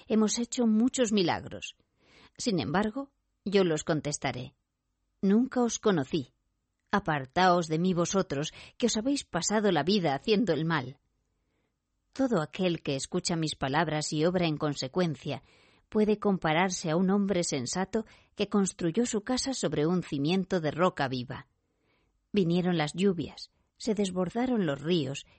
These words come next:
y los vientos soplaron violentamente contra la casa. Pero no se cayó, porque estaba construida sobre un cimiento de roca viva. En cambio,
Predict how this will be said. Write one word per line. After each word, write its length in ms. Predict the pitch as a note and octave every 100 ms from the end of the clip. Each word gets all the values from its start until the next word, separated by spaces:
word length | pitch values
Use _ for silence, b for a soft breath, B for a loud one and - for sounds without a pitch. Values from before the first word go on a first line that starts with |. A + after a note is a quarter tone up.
| b
y 100 | -
los 200 | G3 D3+
vientos 480 | D3+ F#3 F3+ - E3
soplaron 520 | - C3+ E3+ F#3 F3+
violentamente 840 | E3 D3 F3 G#3+ F#3+ E3+ G#3+ G#3 D3+
contra 360 | - D3 C#3+ C#3+
la 100 | C#3+
casa. 440 | D#3+ D3 - - _ _ _ _ _ _ _ _
Pero 200 | - F#3+
no 160 | F#3+ A#3
se 180 | - A#3
cayó, 420 | F3+ F3 F3+ - _ _ _
porque 320 | G3+ E3+ C#3+
estaba 360 | C#3 - F3 E3+
construida 680 | E3 D#3+ - D#3 D#3+ F#3 F#3
sobre 320 | F#3 D#3+ D3+
un 140 | F#3+
cimiento 560 | F3 D3+ D3+ G3 G#3+ A#3
de 140 | G#3
roca 340 | D3 D3+ - E3
viva. 380 | C3 G2 - _ _ _ _ _ _ _ _ _ _ _ -
En 160 | F3+
cambio, 420 | D3+ F#3 G#3+ B3